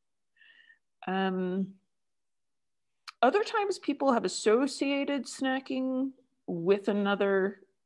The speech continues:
activity, such as a television. And they feel like, "I can't do one of those things without the other." But if you think, "Why not?" there's no real reason you can't. You're just accustomed to that. So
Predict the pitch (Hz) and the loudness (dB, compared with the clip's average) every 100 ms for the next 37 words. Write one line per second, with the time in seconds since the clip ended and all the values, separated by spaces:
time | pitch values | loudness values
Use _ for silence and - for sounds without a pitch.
0 | _ - 185 - 208 196 240 277 311 _ | _ -6 -4 -2 0 0 0 -4 -6 _
1 | - 165 170 - - 104 - - - - | -14 -8 -8 -4 -2 -2 -4 -10 -12 -16
2 | _ _ _ _ _ _ _ - 180 185 | _ _ _ _ _ _ _ -6 -2 -2
3 | 185 180 175 165 165 - - - _ _ | 2 4 4 4 4 2 -6 -20 _ _
4 | - 180 - 226 190 233 277 196 165 151 | -12 -8 0 0 0 -2 2 2 2 0
5 | 139 - 165 - 143 - - 160 - - | 0 -4 -6 -4 -4 -2 0 0 0 -4
6 | - _ _ _ _ _ _ _ _ _ | -6 _ _ _ _ _ _ _ _ _
7 | - 202 190 202 220 202 175 170 165 262 | -2 2 2 0 0 0 4 6 6 6
8 | 254 117 - - - 127 160 185 180 165 | 8 6 0 -10 -4 -2 0 0 2 6
9 | 165 135 202 185 170 180 - 165 - 220 | 4 6 2 2 -4 -8 -6 -4 0 0
10 | 156 220 - 190 202 - - 349 - 185 | 0 -2 -6 -8 -6 -6 0 0 2 -2
11 | 156 - - - - - 156 | -2 -6 -6 -6 -4 2 2